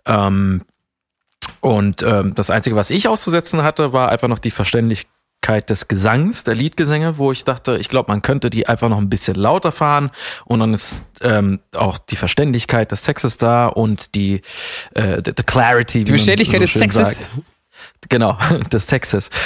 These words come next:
Speaker 1: Und, ähm, äh, und dann wär ich komplett zufrieden damit. Also ich fand's, ich find, äh, ich find das Ergebnis super.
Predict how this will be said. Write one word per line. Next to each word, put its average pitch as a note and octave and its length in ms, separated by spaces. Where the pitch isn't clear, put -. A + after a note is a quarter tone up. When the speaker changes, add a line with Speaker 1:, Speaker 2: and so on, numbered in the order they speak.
Speaker 1:
Und, B2+ 380
ähm, A#2 480
äh, A#2+ 180
und A2+ 300
dann A2 160
wär G#2+ 180
ich A#2 140
komplett C3 320
zufrieden F3+ 320
damit. G2 320
Also G#2+ 140
ich G#2 100
fand's, C3+ 380
ich - 100
find, C3+ 480
äh, A#2 200
ich - 180
find - 260
das A#2+ 140
Ergebnis G2+ 400
super. - 400